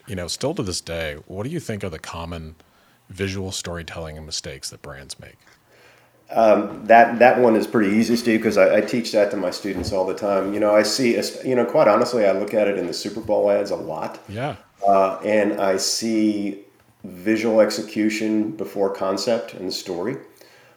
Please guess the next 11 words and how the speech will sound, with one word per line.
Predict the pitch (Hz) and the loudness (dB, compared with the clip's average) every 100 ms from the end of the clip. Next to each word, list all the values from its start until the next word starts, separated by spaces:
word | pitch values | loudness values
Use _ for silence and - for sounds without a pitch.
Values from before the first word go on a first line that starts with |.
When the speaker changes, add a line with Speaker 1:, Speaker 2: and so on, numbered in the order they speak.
| - | -8
Speaker 2:
Um, | 98 95 92 92 90 92 92 - | 0 4 6 4 2 0 -6 -6
and, | 104 98 95 95 92 90 - | -2 0 0 -2 -8 -10 -8
you | 110 | -2
know, | 101 98 95 95 92 95 | 2 4 4 4 0 -2
if, | 101 98 - - | -2 -4 -8 -8
if | 101 98 - | -4 -4 -6
you, | 101 98 92 - 90 92 | -10 -8 -10 -14 -12 -4
and | 76 101 | 0 2
I | 98 | 0
try | - 110 | 2 4
to | 107 98 | 4 2